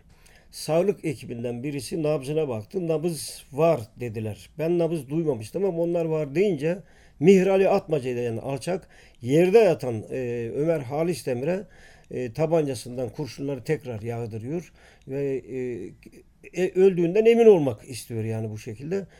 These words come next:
Ve orada şehit oluyor Ömer Halis Demir. O bizim için bir sembol oldu. Şeyde, e, Yahya Çavuş,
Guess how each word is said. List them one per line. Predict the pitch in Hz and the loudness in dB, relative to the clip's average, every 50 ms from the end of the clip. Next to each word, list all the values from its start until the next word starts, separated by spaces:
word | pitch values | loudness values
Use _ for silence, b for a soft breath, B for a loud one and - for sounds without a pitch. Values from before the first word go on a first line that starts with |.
| b - | b -4
Ve | 160 | -2
orada | 156 170 170 170 139 131 156 160 - - - | -2 0 0 -2 -2 -2 -2 -2 -2 -4 -8
şehit | - - - 156 143 147 143 120 | -14 -10 -6 -2 -2 -2 -2 -4
oluyor | 113 101 107 107 104 104 | -6 -6 -6 -6 -6 -6
Ömer | 107 113 113 113 | -6 -6 -6 -6
Halis | 113 120 117 110 107 - - | -6 -8 -8 -10 -12 -12 -10
Demir. | 127 139 170 170 147 b b b b | -8 -8 -8 -8 -10 b b b b
O | - 104 190 | -4 -4 -2
bizim | 208 180 185 208 160 | -2 -2 -2 -2 -2
için | 117 113 - 151 160 156 | -2 -4 -8 -8 -6 -6
bir | 170 | -6
sembol | 120 - - 156 156 151 156 160 151 | -6 -4 -4 -2 -2 0 0 0 0
oldu. | 127 107 98 101 107 143 170 - b b b b b b | -2 -4 -6 -8 -10 -12 -12 -14 b b b b b b
Şeyde, | - - 170 185 170 185 180 165 151 107 b b b b b b - 123 | -4 0 0 2 4 4 4 4 4 0 b b b b b b -12 -10
e, | 123 | -8
Yahya | 123 117 120 143 143 151 156 175 180 170 | -6 -4 -2 0 2 4 4 4 4 2
Çavuş, | - 143 123 117 120 113 - - - - | 0 -4 -6 -6 -8 -10 -14 -16 -20 -20